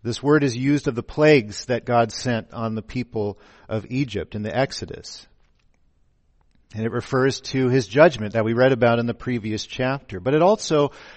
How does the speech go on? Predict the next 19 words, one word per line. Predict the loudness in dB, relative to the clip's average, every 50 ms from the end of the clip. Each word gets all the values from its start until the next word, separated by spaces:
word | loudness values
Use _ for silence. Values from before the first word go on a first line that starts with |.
| -20 _ _
refers | -6 -4 -4 -6 -4 -2 0 2 2 2 0 -2 -6 -10
to | -6 -4 -4 -2
his | -2 -4 -6
salvation | -6 -4 -2 -2 0 0 2 0 0 0 -2 -6 -12 -14 -16 -18 -20 _ _ _ _ _ _ _ _ _
that | -8 -8 -6
we're | -6 -8
going | -6 -6 -4 -4 -4 -6 -8
to | -10 -8 -8 -6 -6 -8 -10 -14 -16 -16
read | -12 -8 -8 -8 -8
about. | -8 -8 -8 -6 -6 -8 -8 -12 _ -20 -20 _ _ _ _ _ _ _ _ _ _ _ _ _ _ _ _ _ _ _ _ _ _ _ _ _ _ _ _ _ _ _ _ _ _ _
"The | -10 -4
God | 0 2 4 4 2 2
who | 0 0
has | 0 -2 0
done | -2 -2 0 0
this | -2 -4 -6 -6 -8 -10
is | -8 -8 -8 -10 -12 -18 -20 -20 _ _
my | -14 -10 -8 -6 -6 -6 -6 -8 -8 -10 -12 -16 _ _ -20 _ -18 _
God." | -10 -8 -8 -8 -8 -12 -16 -20